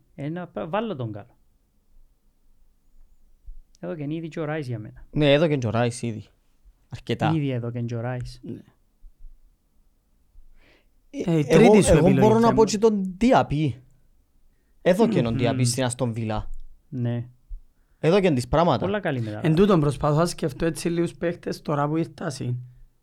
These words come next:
Speaker 3: Για να δω, δηλαδή της Brighton δεν έχει κάποιον που είπα, "Α, Παναγία μου, ξεχώρισε τόσο πολλά που ήταν μεταγραφή".
Speaker 2: Εν ήρθε κανένας αμυντικός που να πω.
Speaker 3: Εν ήρθε κανένας αμυντικός. Μα ήρθαν μεταγραφές αμυντικοί στην Αγγλία.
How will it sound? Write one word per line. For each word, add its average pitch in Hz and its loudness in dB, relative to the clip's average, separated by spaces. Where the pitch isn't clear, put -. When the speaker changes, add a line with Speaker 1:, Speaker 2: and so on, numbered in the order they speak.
Speaker 3:
Για 165 0
να 156 2
δω, 156 2
δηλαδή 151 2
της 156 -2
Brighton 175 0
δεν 160 2
έχει 143 -4
κάποιον 127 -6
που 123 -4
είπα, 123 -2
"Α, 127 -4
Παναγία 123 -6
μου, 120 -8
ξεχώρισε 127 -12
τόσο 120 -6
πολλά 120 -6
που 127 -10
ήταν 117 -6
μεταγραφή". 113 -10
Speaker 2:
Εν 233 0
ήρθε 214 2
κανένας 151 4
αμυντικός 127 0
που - -8
να 120 0
πω. 110 -2
Speaker 3:
Εν 403 -14
ήρθε 254 -4
κανένας 180 4
αμυντικός. 127 0
Μα 190 2
ήρθαν 180 -2
μεταγραφές 202 -6
αμυντικοί 202 -8
στην 202 -14
Αγγλία. 190 -12